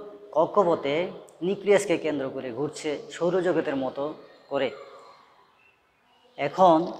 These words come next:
এই পরমাণুতে ইলেকট্রনগুলো ঘুরছে যে কত, কি কি পরমাণুতে, কোন কোন পরমাণুতে কতগুলো ইলেকট্রন থাকবে, সেটিও বিজ্ঞানীরা একটা সূত্রের সাহায্যে আবিষ্কার করেছেন, প্রবর্তন করেছেন।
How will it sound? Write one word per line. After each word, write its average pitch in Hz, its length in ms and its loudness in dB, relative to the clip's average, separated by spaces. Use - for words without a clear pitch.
এই 196 180 4
পরমাণুতে 185 840 0
ইলেকট্রনগুলো 156 800 -2
ঘুরছে 170 420 0
যে 135 220 -4
কত, 185 380 0
কি 196 120 -4
কি 233 240 -2
পরমাণুতে, 160 920 2
কোন 175 160 -2
কোন 208 200 2
পরমাণুতে 175 500 6
কতগুলো 151 340 -2
ইলেকট্রন 156 380 -6
থাকবে, 127 420 -4
সেটিও 208 460 4
বিজ্ঞানীরা 160 380 2
একটা 156 160 -2
সূত্রের 151 280 -10
সাহায্যে 135 320 -4
আবিষ্কার 127 360 -4
করেছেন, 156 580 2
প্রবর্তন 139 420 2
করেছেন। 143 400 -6